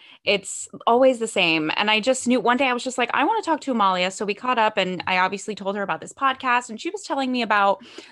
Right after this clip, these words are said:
these other reality T V shows that she was watching, like, interesting, different reality T V shows. And she was, like, delving into, like, the inner workings of all the people and, like, all their psychologies. And it was just like, uh, I was like, "Amalia,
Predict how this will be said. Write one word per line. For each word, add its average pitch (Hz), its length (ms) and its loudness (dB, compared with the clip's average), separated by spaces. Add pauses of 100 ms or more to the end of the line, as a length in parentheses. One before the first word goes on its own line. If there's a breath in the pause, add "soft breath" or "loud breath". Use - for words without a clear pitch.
these 247 300 -4
other 262 260 4
reality 202 500 2
T 214 180 -10
V 196 140 -6
shows 185 400 -4
that 175 220 -2
she - 100 -8
was 208 180 -6
watching, 185 460 -2
like, 175 180 -6 (400)
interesting, 269 760 0
different 247 380 -2
reality 233 420 2
T 240 160 -10
V 247 100 -4
shows. 240 260 -4
And 214 100 -18
she 240 100 -8
was, 220 120 -10
like, 190 220 -2 (380 loud breath)
delving 247 480 4
into, 247 260 0
like, 247 240 0
the - 160 -2
inner 233 200 2
workings 233 580 0
of 202 100 0
all 208 140 2
the 214 120 0
people 247 500 0
and, 226 100 0
like, 190 180 0
all - 80 -6
their 226 140 -2
psychologies. 240 1040 -2
And 185 220 -2 (320 loud breath)
it 240 100 2
was 277 160 -2
just 294 220 -6
like, 254 280 -2
uh, 240 160 0
I 233 40 0
was 233 140 -2
like, 240 120 -4
"Amalia, 147 480 -2